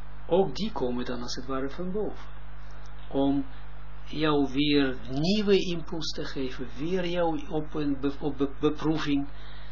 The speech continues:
op be-, ons beproef te beproeven, dat wij, ondanks al die, eh, geruchten van die verspieders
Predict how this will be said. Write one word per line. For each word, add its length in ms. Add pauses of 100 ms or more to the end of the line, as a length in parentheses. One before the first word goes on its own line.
(220)
op 180
be-, 160
ons 300
beproef 420
te 120
beproeven, 640 (720)
dat 200
wij, 460 (960)
ondanks 760
al 220
die, 320 (800)
eh, 420
geruchten 720 (840)
van 340
die 220
verspieders 880